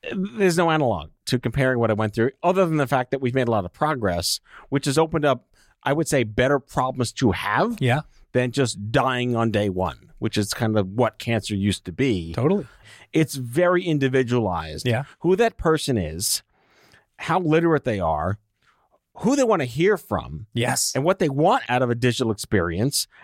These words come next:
Speaker 1: and then who they trust in that process.
Speaker 2: Very much. And the cancer community is one that is so different from most of the communities we traditionally think about for remote monitoring.
Speaker 1: Mm-hmm.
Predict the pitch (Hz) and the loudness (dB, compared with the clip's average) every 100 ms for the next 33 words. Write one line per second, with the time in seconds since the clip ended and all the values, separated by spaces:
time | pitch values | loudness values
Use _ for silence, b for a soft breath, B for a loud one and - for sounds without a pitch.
0 | B 143 175 165 127 - 233 233 233 202 | B 0 0 -2 -4 0 2 2 2 2
1 | 202 - 240 294 185 - - 170 190 190 | 0 -2 0 0 0 -6 -2 0 0 0
2 | 254 294 196 - - - - 123 135 254 | 0 0 -2 -6 -8 -8 -6 -2 0 2
3 | 180 - - 175 156 135 - 196 - 165 | 0 -2 -4 0 0 -2 -2 -2 0 -2
4 | - 127 170 131 107 139 117 107 B B | -2 0 0 0 -4 -2 -2 -4 B B
5 | B B 131 139 185 160 143 135 - 147 | B B 0 2 2 0 -2 -2 0 0
6 | 139 147 104 - 127 117 127 - 139 - | 0 0 -2 -4 0 2 0 0 -4 -2
7 | 135 131 120 107 - 123 113 110 120 110 | -2 -2 -2 -4 -2 -2 0 -2 -2 -2
8 | 113 110 113 110 113 107 101 107 113 131 | -2 -2 -2 -2 0 0 0 -2 0 0
9 | 160 170 B 95 101 | 0 -2 B -2 0